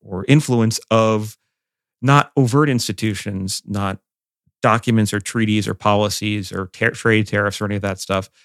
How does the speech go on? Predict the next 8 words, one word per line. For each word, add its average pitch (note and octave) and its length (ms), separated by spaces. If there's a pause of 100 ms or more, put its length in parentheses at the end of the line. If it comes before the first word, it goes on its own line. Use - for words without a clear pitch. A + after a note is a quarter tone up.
(280)
but C3+ 300
of A2+ 460 (460)
feelings, F2+ 720 (260)
of G#2 400
anxieties, F#2+ 920 (160)
of G#2 480 (720)
aggression, G2+ 720 (500)
of G2+ 200